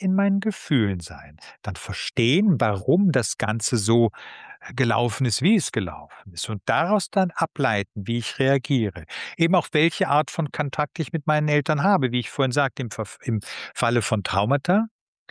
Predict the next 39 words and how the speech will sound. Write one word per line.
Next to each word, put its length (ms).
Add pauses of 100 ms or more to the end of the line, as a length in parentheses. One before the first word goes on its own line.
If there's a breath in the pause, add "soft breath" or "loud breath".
(220 loud breath)
kann 160
ich 100
vielleicht 300
wirklich 220
eine 120
gemeinsame 460
Gesprächsbasis 840
finden 240 (140)
und 80
kann 160
sagen: 220
„Schaut's 300
zu, 240 (840 soft breath)
ich 80
verstehe 340
jetzt, 200
was 160
ihr 80
da 100
alles 200
durchmachen 500
musstet. 460 (340 soft breath)
Ihr 140
habt 180
einen 120
Teil 320
davon 380
weitergegeben, 920 (320 soft breath)
obwohl 260
ihr 40
es 100
wahrscheinlich 360
nicht 60
gewollt 440
hättet 280
und 160
habt.“ 360 (1000)
Und 180
da, 220